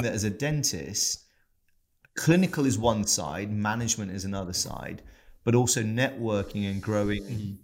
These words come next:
Speaker 1: where you can invest, um, is also a different side of it. And if you are entrepreneurially driven and you, and you
Speaker 2: Yeah.
Speaker 1: want to be involved with startup businesses and, and learn more,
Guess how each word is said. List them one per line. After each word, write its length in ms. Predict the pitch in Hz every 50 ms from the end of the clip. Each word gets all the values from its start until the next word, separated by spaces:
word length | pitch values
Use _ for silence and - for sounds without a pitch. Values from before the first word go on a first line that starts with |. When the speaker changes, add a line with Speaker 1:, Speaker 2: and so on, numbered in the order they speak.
| - -
Speaker 1:
where 260 | 101 92 110 107 104
you 160 | 104 104 101
can 240 | - - 104 101 98
invest, 720 | 95 95 95 92 101 101 113 127 - - - - - - - - -
um, 440 | 101 95 92 90 87 92 90 - 92 - -
is 100 | 113 98
also 320 | 113 131 156 156 - 123 95
a 60 | 87
different 500 | 87 - - - 95 92 - - - -
side 320 | - 95 82 85 82 82
of 80 | 82 80
it. 160 | 85 80 -
And 100 | - 90
if 140 | 90 - 101
you 140 | 101 101 104
are 420 | 113 123 127 120 117 113 - - - - - - -
entrepreneurially 840 | 104 104 95 - - 98 - - 101 98 98 98 98 95 92 90 90
driven 480 | 90 - 101 92 85 92 92 90 90 90
and 140 | 87 87 90
you, 160 | 87 87 -
and 100 | 95 92
you 120 | 87 - -
Speaker 2:
Yeah. 40 | 87
Speaker 1:
want 280 | 98 110 107 - -
to 240 | - 104 95 92 - - - - - - - -
be 140 | 107 101 95
involved 600 | 92 92 90 104 104 98 98 98 92 87 - -
with 260 | 98 95 92 92 92
startup 600 | - - - - 98 95 95 - - 78 - -
businesses 680 | - 101 98 - 98 85 - - 87 87 90 90 87 95
and, 160 | 92 92 90 -
and 220 | 107 95 95 95
learn 380 | 98 104 110 107 104 101 98 101
more, 480 | 110 123 117 92 76 76 95 113 120